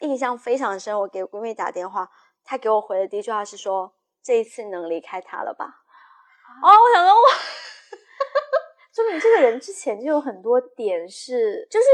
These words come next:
Speaker 1: 犹犹豫豫，
Speaker 2: 啊。
Speaker 1: 然后有一些蛛丝小马迹吧，应该就是比较，因为他是一个跟女生的关系非常好的人。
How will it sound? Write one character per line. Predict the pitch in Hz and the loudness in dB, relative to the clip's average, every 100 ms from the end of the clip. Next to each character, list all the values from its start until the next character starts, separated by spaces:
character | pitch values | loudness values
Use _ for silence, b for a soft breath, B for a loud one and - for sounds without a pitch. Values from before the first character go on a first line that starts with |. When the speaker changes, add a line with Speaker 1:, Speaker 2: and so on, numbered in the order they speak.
| 403 | 8
Speaker 1:
犹 | 233 254 | 8 8
犹 | 277 254 277 | 10 10 8
豫 | |
豫， | 330 311 320 320 285 | 4 0 0 0 2
Speaker 2:
啊。 | 226 | 2
Speaker 1:
然 | 247 | 4
后 | 285 | 2
有 | 277 214 | 2 2
一 | 226 | 0
些 | 247 302 294 285 285 | -2 2 2 2 -2
蛛 | - 320 320 | -8 -4 -2
丝 | 359 - 294 330 | -4 -8 -4 -4
小 | - 208 226 | 2 4 4
马 | 269 226 165 | 0 0 -2
迹 | - - 269 202 | -6 -8 -6 -4
吧， | 160 113 151 | -4 -4 -4
应 | 190 | -4
该 | 202 208 - | -4 -6 -8
就 | _ 233 | _ -14
是 | 240 | -14
比 | 233 190 | -12 -4
较， | 220 220 214 b b b | 4 6 6 b b b
因 | 330 | -4
为 | 381 | -2
他 | 359 330 | 2 0
是 | 330 | 0
一 | 320 | -2
个 | 330 | 0
跟 | 294 302 311 | 2 2 0
女 | 294 196 | -2 -6
生 | - 277 | -8 -4
的 | 285 | -2
关 | 262 254 277 | 2 2 0
系 | 311 262 | -6 -14
非 | - 262 277 | -2 0 0
常 | 285 233 196 | -4 -10 -10
好 | - - | -10 -10
的 | |
人。 | - - | -12 -18